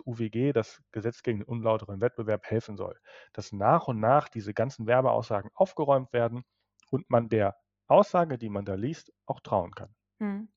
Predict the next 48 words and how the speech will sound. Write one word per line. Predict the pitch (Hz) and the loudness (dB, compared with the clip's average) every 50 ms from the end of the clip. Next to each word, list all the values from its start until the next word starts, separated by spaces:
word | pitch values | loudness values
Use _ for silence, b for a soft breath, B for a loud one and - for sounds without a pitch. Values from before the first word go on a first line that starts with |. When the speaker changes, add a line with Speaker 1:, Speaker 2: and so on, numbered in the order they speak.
| _ - 220 | _ -12 -12
Speaker 2:
okay. | 202 - 202 196 - | -10 -10 -12 -10 -4
Also | 208 226 214 214 | -4 -2 -2 0
würdest | 226 262 262 - - | -2 -2 -2 -2 -4
du | 269 254 | 0 0
nicht | 254 247 - | 0 0 2
sagen, | 240 214 214 226 | 2 2 2 2
dass | 220 214 214 | 0 -4 -6
ich | 208 - | -4 -4
mich | 220 208 - | -4 -4 -2
einfach | 196 196 - 202 | -6 -6 -6 -6
hier | 202 196 190 | -6 -4 -6
halt | 190 - - | -6 -6 -8
auch | - | -10
besser | - - 185 185 - 190 | -6 -6 -6 -4 -4 -8
hätte | 180 - - | -6 -6 -6
informieren | - 175 - - 170 175 180 170 165 | -8 -8 -8 -6 -6 -6 -6 -6 -8
können? | - - 160 156 - _ B B B B B B 135 | -10 -14 -18 -18 -18 _ B B B B B B 2
Speaker 1:
Nein, | 196 196 160 110 101 - - - - | 8 10 10 10 8 4 -4 -6 -6
ich | 151 - | -4 -2
finde, | - 202 208 185 | 2 4 4 8
das | 160 151 143 165 | 8 8 8 6
ist | 151 147 - | 0 0 2
die | 135 | 6
Aufgabe | 120 131 135 - - 143 131 127 127 | 6 6 6 8 8 8 8 8 6
der, | 123 117 110 107 107 107 - 135 | 4 4 6 6 6 4 2 0
der | 117 117 113 | 0 0 0
Unternehmen. | 120 113 - 117 113 117 123 147 180 226 277 277 269 _ _ - | 0 0 -2 -2 -2 2 2 2 2 0 -4 -8 -12 _ _ 2
Speaker 2:
Mhm. | 127 | 4
Speaker 1:
Ähm, | 123 127 127 127 123 123 123 123 120 120 123 - B B B B B B | 6 6 8 6 6 4 2 -2 -2 -4 -6 -8 B B B B B B
also | - 143 143 156 | 4 4 6 6
natürlich, | 156 156 - 202 202 190 - - _ | 4 4 4 2 0 0 0 -2 _
man | - - 165 143 143 139 | -16 -8 0 4 4 6
muss | 143 156 170 - - | 6 4 2 2 2
nicht | 175 170 - - 143 | 2 2 2 2 0
an | 135 | 2
den | 131 131 123 | 2 0 0
kleinsten | - - 131 143 139 - - 139 | 0 2 4 4 2 2 -6 -2
gemeinsamen | 120 123 120 117 117 120 120 113 110 107 107 | -2 2 2 4 4 4 4 2 2 2 2
Nenner | 120 139 175 180 170 | 2 4 4 4 4
gehen, | 151 160 160 160 135 | 4 0 -2 0 0
den | 127 123 120 | 0 0 2
Verbraucher, | - 135 110 110 113 120 123 - 127 110 | 2 0 2 4 4 4 4 4 2 2
der | 117 110 104 101 | 2 2 2 0
die | 104 101 | 0 -2
Scheuklappen | - - 139 143 - 143 135 - 120 113 | 2 2 2 4 4 2 2 2 2 2
aufhat | 117 117 - - 120 - 113 | 2 2 4 4 2 2 2
und | 107 104 | -6 -6
der | 104 92 | -6 -8